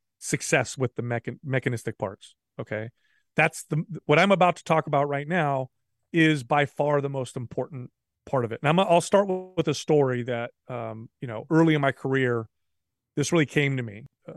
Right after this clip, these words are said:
because I had a conversation with someone. So when I first became a trainer,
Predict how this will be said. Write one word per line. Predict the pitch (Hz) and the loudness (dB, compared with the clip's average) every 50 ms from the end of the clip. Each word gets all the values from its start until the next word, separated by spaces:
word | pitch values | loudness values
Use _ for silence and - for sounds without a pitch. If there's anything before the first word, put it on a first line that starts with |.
| 151 | -10
because | 143 131 - - 127 131 | -10 -6 -2 -2 0 0
I | 123 | 0
had | 113 127 123 | 0 0 0
a | 120 | 0
conversation | - 139 147 151 143 - 180 175 - 160 | 0 -2 0 0 2 2 2 2 2 -2
with | 135 123 | -6 -6
someone. | - 123 110 104 113 - _ | -6 -8 -10 -12 -14 -18 _
So | - - 139 131 131 _ _ _ _ _ _ _ _ _ _ - _ _ _ _ _ _ _ _ | 0 0 2 2 0 _ _ _ _ _ _ _ _ _ _ -20 _ _ _ _ _ _ _ _
when | - 151 160 | 0 2 4
I | 170 | 4
first | 165 - 220 208 - - | 6 6 4 4 4 0
became | 196 - 175 156 147 | -4 0 0 2 2
a | 143 | 0
trainer, | - - 135 123 123 123 120 117 120 120 | 0 0 -2 -2 -2 -2 -4 -4 -6 -6